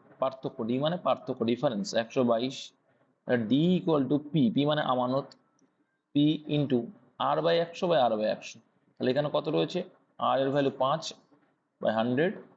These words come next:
into পাঁচ by হান্ড্রেড। তাহলে কি এখানে কাটতে পারি কি? পাঁচ পাঁচা পঁচিশ, চার পঁচিশ একশো। চার এলো এখানে। ঠিক আছে,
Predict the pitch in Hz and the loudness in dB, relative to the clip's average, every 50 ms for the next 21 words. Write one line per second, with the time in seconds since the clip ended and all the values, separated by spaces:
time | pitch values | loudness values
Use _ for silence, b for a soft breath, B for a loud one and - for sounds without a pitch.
0 | _ _ _ _ _ _ _ _ _ _ - 110 110 113 110 - - - - - | _ _ _ _ _ _ _ _ _ _ -8 -6 -6 -4 -4 -6 -6 -8 -10 -4
1 | - 120 110 101 104 104 101 104 104 101 101 104 117 - - _ _ _ _ _ | 0 0 0 0 -2 -6 -8 -8 -8 -8 -12 -12 -14 -16 -20 _ _ _ _ _
2 | _ _ _ _ _ _ _ _ _ _ _ _ _ _ _ _ _ _ _ _ | _ _ _ _ _ _ _ _ _ _ _ _ _ _ _ _ _ _ _ _
3 | _ _ _ _ _ _ _ _ _ _ _ _ _ _ _ _ _ _ - 131 | _ _ _ _ _ _ _ _ _ _ _ _ _ _ _ _ _ _ 0 0
4 | 139 151 156 147 196 220 - - - _ _ _ _ _ _ _ _ _ _ _ | 2 2 2 0 -2 -4 -4 -8 -14 _ _ _ _ _ _ _ _ _ _ _
5 | _ - 135 156 165 170 160 156 156 - - 170 170 170 170 185 202 165 - 143 | _ -2 0 0 0 -2 -2 -4 -6 -4 -4 -4 -2 -2 -4 -6 -8 -4 -2 -2
6 | 139 135 - 160 156 156 175 165 - - 147 139 - 214 226 220 - - 131 131 | -2 -2 -2 -4 -2 -2 -2 -4 -2 -4 -4 -2 0 -2 -2 -2 -4 -4 -4 -4
7 | 117 - 131 127 127 - - - 104 - - - 104 - - 139 143 147 151 151 | -4 -6 -8 -8 -8 -8 -8 -8 -8 -8 -14 -20 -18 -8 -6 -4 -4 -2 -2 -2
8 | 151 151 143 147 143 143 - _ _ _ _ _ _ _ _ _ _ _ _ _ | -2 -4 -4 -6 -10 -12 -14 _ _ _ _ _ _ _ _ _ _ _ _ _
9 | _ - 220 208 202 196 202 | _ 0 2 2 2 2 0